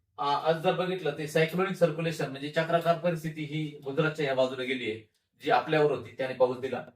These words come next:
आता इथे एक लो प्रेशर, अ, डेव्हलप झाले, त्याचे दोन पार्ट बनणार. दोन पार्ट बनल्यानंतर चार ते सात ऑक्टोबर दरम्यान महाराष्ट्रात पावसाची शक्यता आहे. तर एक पार्ट हा या बाजूला जातो,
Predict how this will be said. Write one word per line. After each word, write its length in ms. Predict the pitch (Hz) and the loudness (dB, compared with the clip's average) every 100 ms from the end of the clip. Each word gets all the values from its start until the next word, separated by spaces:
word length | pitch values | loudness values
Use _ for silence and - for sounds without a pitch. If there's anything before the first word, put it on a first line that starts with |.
| _ _ _ | _ _ _
आता 260 | - 156 202 | -8 2 2
इथे 260 | 208 208 226 | 4 4 4
एक 80 | |
लो 140 | 196 202 | 4 2
प्रेशर, 340 | 196 190 180 170 | 2 0 -2 0
अ, 100 | 165 | 0
डेव्हलप 380 | 151 165 175 - | 4 4 4 4
झाले, 400 | 143 113 95 - _ _ - | 2 0 -6 -10 _ _ -2
त्याचे 220 | 165 208 | 4 4
दोन 240 | 190 208 | 6 4
पार्ट 280 | 214 190 170 | 6 6 6
बनणार. 460 | 160 143 117 95 - _ _ | 4 4 -2 -6 -12 _ _
दोन 180 | 156 175 | -2 6
पार्ट 220 | 180 185 | 6 6
बनल्यानंतर 600 | 180 185 180 185 175 156 - _ _ - | 2 0 0 0 2 2 2 _ _ 4
चार 200 | 170 185 | 4 4
ते 80 | 202 | -2
सात 220 | 175 180 165 - | 0 2 2 0
ऑक्टोबर 400 | 156 - 165 156 | 0 4 4 2
दरम्यान 320 | 160 160 151 | 0 0 -4
महाराष्ट्रात 440 | 147 147 147 143 | -4 -4 -6 -10
पावसाची 440 | - 143 143 127 123 | -4 -4 -4 -10 -12
शक्यता 320 | 127 123 113 | -6 -4 -2
आहे. 100 | 123 - _ _ _ | -4 -6 _ _ _
तर 80 | 165 | -2
एक 200 | 185 - | -2 4
पार्ट 220 | 190 190 | 4 4
हा 260 | 175 160 165 | 0 0 2
या 120 | 160 151 | 0 2
बाजूला 300 | 147 147 139 | 2 2 0
जातो, 420 | 131 156 160 | 0 0 -6